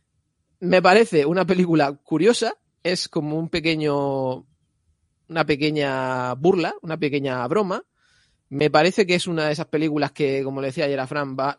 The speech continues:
podemos ca-, eh, meterla en esa lista, en ese subgénero de películas que suceden en un solo, en una sola estancia.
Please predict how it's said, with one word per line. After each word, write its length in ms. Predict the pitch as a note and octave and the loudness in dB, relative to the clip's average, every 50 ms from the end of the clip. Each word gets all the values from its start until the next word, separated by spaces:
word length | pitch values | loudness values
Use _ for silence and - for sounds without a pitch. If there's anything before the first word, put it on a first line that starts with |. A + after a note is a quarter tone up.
| D3+ - | -8 -6
podemos 340 | - D3 D3 D3+ D3+ C#3 - | -2 -2 -2 -2 -4 -6 -4
ca-, 340 | - D3+ C#3 C3+ C3+ C3+ | -4 -4 -2 -2 -4 -4
eh, 40 | C3+ | -4
meterla 520 | C3+ C#3+ D3 D3 E3 D#3 D3+ C#3+ B2+ A#2 - | -4 -6 -4 -4 -4 -4 -4 -4 -6 -6 -8
en 120 | - C#3 | -8 -8
esa 400 | C#3+ D#3 - F3 C#3 B2+ C3 - _ _ _ _ _ _ _ _ | -8 -4 -4 -4 -4 -4 -6 -10 _ _ _ _ _ _ _ _
lista, 640 | - D3+ D3 D3 E3+ F3+ - - - C#3+ B2+ G#2+ - - | -6 -4 -2 -2 -4 -4 -6 -6 -6 -6 -6 -6 -10 -10
en 80 | C#3 | -10
ese 160 | D3+ D3+ F#3 | -8 -8 -8
subgénero 640 | F3 - F3 D3+ - F3+ E3+ F3+ E3+ E3+ D#3 C#3+ C#3 | -6 -6 -6 -6 -6 -6 -6 -4 -2 0 0 0 0
de 120 | C#3 C#3 B2+ | -2 -2 -2
películas 420 | C#3 C#3+ D#3 E3 D#3 D#3+ C#3+ C3 | -2 -4 -4 -4 -2 -4 -4 -4
que 100 | - D#3 | -6 -8
suceden 560 | - - C3+ - - F3 E3+ D#3 C#3+ C3 B2 - _ _ _ _ _ _ | -10 -10 -12 -6 -4 -2 0 0 -2 -4 -6 -12 _ _ _ _ _ _
en 160 | - D3 D#3 | -8 -6 -4
un 80 | D#3+ | -4
solo, 760 | D3 - D#3+ D3 C#3+ C#3 C#3 C3+ C3+ C3+ B2+ B2+ B2 - - _ _ _ _ _ _ | -2 0 2 2 4 4 2 2 2 2 0 0 -2 -4 -8 _ _ _ _ _ _
en 140 | C#3 C3+ C#3+ | -10 -8 -8
una 240 | D3 D3 C#3 C#3 | -6 -6 -6 -6
sola 200 | C#3+ - D#3+ C#3 | -6 -4 -6 -6
estancia. 540 | B2 - - F#3 F#3+ G#3+ G3+ - B3+ C4 F4+ | -6 -4 -2 -2 -2 -2 -2 -4 -6 -6 -6